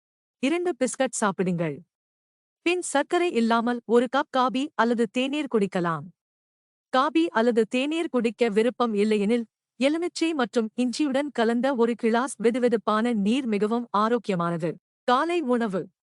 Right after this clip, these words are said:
வேகவைத்த இட்லி சட்னி. குறைந்த பச்சை எண்ணெயில் சமைத்த மென்மையான தோசை. கைக்குத்தல் அரிசி பொங்கல் வேகவைத்த கோதுமை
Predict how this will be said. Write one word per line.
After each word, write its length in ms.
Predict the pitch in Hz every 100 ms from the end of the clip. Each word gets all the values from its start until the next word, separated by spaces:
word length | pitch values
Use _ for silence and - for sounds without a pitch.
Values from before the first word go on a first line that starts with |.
| _ _ _ _ _ 180
வேகவைத்த 640 | 233 302 311 277 - 269 -
இட்லி 360 | 240 247 320 302
சட்னி. 320 | 202 180 180 170 _ _ _ _ _ _ _ _
குறைந்த 400 | 294 330 359 370
பச்சை 320 | 262 254 302 254
எண்ணெயில் 400 | 226 226 240 269
சமைத்த 560 | - 214 226 - 240 233
மென்மையான 640 | 208 226 262 277 254 285
தோசை. 420 | 269 185 170 160 - _ _ _ _ _ _ _ -
கைக்குத்தல் 540 | 294 349 381 - 370 -
அரிசி 380 | 233 247 262
பொங்கல் 440 | 247 240 240 277 233
வேகவைத்த 540 | 226 226 214 202 220 208
கோதுமை 500 | 214 214 185 196